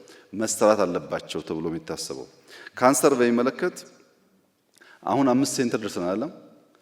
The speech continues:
ኬሞቴራፒ ግን ከሠላሳ በላይ ናቸው። እየሰፋ መጥቷል። ኢትዮጵያ ውስጥ ሠላሳ ሦስት ገደማ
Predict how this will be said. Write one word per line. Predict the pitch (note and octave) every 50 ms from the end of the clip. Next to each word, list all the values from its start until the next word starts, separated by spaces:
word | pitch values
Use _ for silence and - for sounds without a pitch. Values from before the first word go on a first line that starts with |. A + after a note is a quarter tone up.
| _ _ _ _ _ -
ኬሞቴራፒ | - A#2+ B2+ B2+ B2 C3 B2 B2 B2+
ግን | B2+ D3+ F3
ከሠላሳ | C#3 A#2+ - A2 G#2+ -
በላይ | A2+ G2 F#2+ F2
ናቸው። | E2 D#2+ - - - - - - - _ _ _ _ _ _ _ _ _ _ _ -
እየሰፋ | G#2 G2+ G#2+ - C3 A#2+ - - A2+ F#2 E2 - - - - - - - -
መጥቷል። | - F#2 G2+ - - - F2 D#2+
ኢትዮጵያ | D#2+ D#2 E2+ D#2+ - - -
ውስጥ | C2 - -
ሠላሳ | - F#2+ F2 E2+ - G2
ሦስት | F2 - G#2 - -
ገደማ | F#2+ E2 E2+ D#2+